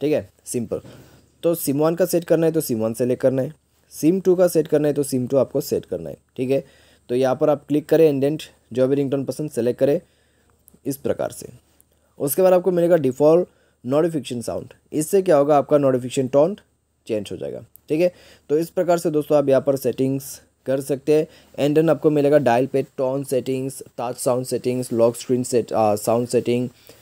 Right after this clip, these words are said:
ठीक है, वाइब्रेट on touch, स्क्रीनशॉट। तो ये सब से, अ, साउंड सेटिंग यहाँ पर आपको मिल जाएगा।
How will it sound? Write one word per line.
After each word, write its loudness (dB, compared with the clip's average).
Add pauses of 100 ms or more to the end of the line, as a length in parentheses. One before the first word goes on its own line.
(200)
ठीक 0
है, 4
वाइब्रेट 0
on -2
touch, 0 (260)
स्क्रीनशॉट। 0 (580)
तो 2
ये 6
सब -2
से, 0
अ, 2
साउंड 2
सेटिंग -4
यहाँ 0
पर 0
आपको 0
मिल 0
जाएगा। 4